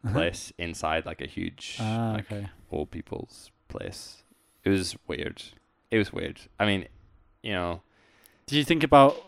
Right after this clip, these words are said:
Speaker 1: in, like, forty years' time when we're gonna be all in our retirement communities?
Speaker 2: Oh, yeah,
Speaker 1: <laughs> We're gonna be
Speaker 2: please.
Speaker 1: doing this
Speaker 2: If,
Speaker 1: podcast.
Speaker 2: <laughs> if we're, if we're absolutely balling around the corridors of this, like, apartment complex, that'd be hilarious. It'd be pretty funny. It's just a weird experience. Like, it's just not what I thought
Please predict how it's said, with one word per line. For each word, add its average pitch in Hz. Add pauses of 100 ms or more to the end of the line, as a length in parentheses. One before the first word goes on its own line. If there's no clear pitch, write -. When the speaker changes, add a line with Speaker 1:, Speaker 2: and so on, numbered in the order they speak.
(120)
Speaker 1:
in, 143
like, 123
forty 131
years' 123
time 127
when 117
we're 120
gonna 120
be 123
all 117
in 117
our 117
retirement 123
communities? 113
Speaker 2:
Oh, 123
yeah, 104
Speaker 1:
<laughs> -
We're 117
gonna 123
be -
Speaker 2:
please. 139
Speaker 1:
doing 139
this 139
Speaker 2:
If, 135
Speaker 1:
podcast. 131
Speaker 2:
<laughs> 131
if 202
we're, 147
if 113
we're -
absolutely 127
balling 110
around 104
the 107
corridors 87
of 85
this, 85
like, 80 (200)
apartment 82
complex, 78 (100)
that'd 82
be -
hilarious. 73 (440)
It'd 151
be 156
pretty 156
funny. 98 (380)
It's 185
just 196
a 160
weird 117
experience. 104
Like, 85 (100)
it's 104
just 104
not 85
what 76
I 78
thought 82